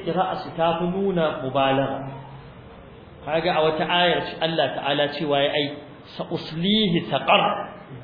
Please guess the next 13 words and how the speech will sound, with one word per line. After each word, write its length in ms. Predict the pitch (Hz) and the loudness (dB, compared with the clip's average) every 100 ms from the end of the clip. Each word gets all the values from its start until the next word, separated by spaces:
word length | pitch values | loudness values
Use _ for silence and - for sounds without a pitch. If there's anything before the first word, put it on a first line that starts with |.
| - | -6
wa 120 | 180 | -2
ma 320 | 170 208 208 185 | 4 4 4 2
adraka 460 | 160 175 180 170 | 2 4 2 0
ma 240 | 165 175 170 | 2 2 2
saqar, 480 | 143 - 120 - - | -2 -4 -8 -8 0
la 240 | 214 214 | 4 4
tubqi 360 | - 160 - 175 | 2 -2 -2 0
wa 120 | 160 | 2
la 200 | 156 147 | 4 2
tadhar, 460 | 151 180 156 - - - - - - - - | 4 2 4 0 -6 -10 -16 -18 -18 -18 -4
lawahatun 760 | 131 135 160 170 170 165 156 139 | -4 2 2 4 2 0 -4 -2
lil 200 | 139 123 | -2 0
bashar, 320 | 151 - - | 0 0 -4